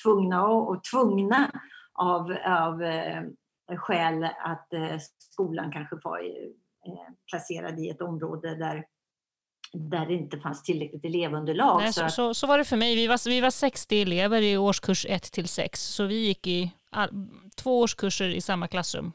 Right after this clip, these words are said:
Speaker 2: konst-, hela, hela vägen upp. Så var det för oss.
Speaker 1: Ja, och då, då, då kanske du var... Eh, var det gjort då utav pedagogiska skäl eller
Speaker 2: Nej,
Speaker 1: utav,
Speaker 2: nej, utan det var
Speaker 1: utav
Speaker 2: för att det, det var helt enkelt, vi var en landsortsskola med sextio elever från årskurs ett
Speaker 1: Mm.
Speaker 2: till sex. Fanns liksom inte så mycket att välja på.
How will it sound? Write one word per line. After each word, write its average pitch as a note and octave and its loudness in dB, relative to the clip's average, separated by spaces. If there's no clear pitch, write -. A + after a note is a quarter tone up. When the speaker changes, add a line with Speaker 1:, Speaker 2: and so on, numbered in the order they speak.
Speaker 2:
konst-, - -8
hela, F#3 -6
hela F3 -6
vägen D2+ -6
upp. - -12
Så G#3 -10
var G#3+ -4
det G#3 -6
för - -12
oss. - -8
Speaker 1:
Ja, B3+ 4
och A#3+ 2
då, A3 -6
då, A3 0
då G#3+ -4
kanske A#3+ 0
du A3 2
var... G3 2
Eh, F3 -2
var G#3 2
det A3 6
gjort A3+ 2
då G3+ 6
utav F#3 2
pedagogiska A3+ 2
skäl A3 2
eller F3+ 4
Speaker 2:
Nej, F3+ 6
Speaker 1:
utav, F3+ 4
Speaker 2:
nej, F3 -4
utan G#3+ 2
det B3 4
var B3+ 6
Speaker 1:
utav G3 4
Speaker 2:
för G#3+ 2
att F#3 -2
det, F#3 -2
det F#3 -4
var G3 6
helt G3 0
enkelt, F3 -4
vi G#3 -2
var G#3+ 0
en G3 -2
landsortsskola G3+ 0
med F#3 0
sextio F3+ -4
elever F3+ 0
från F3+ -6
årskurs E3+ -4
ett E3+ -4
Speaker 1:
Mm. G3 -6
Speaker 2:
till F3 -6
sex. - -6
Fanns G3 -4
liksom G3 -6
inte F#3 -6
så F#3 -6
mycket F3 -6
att F3 0
välja F3 0
på. F3+ -8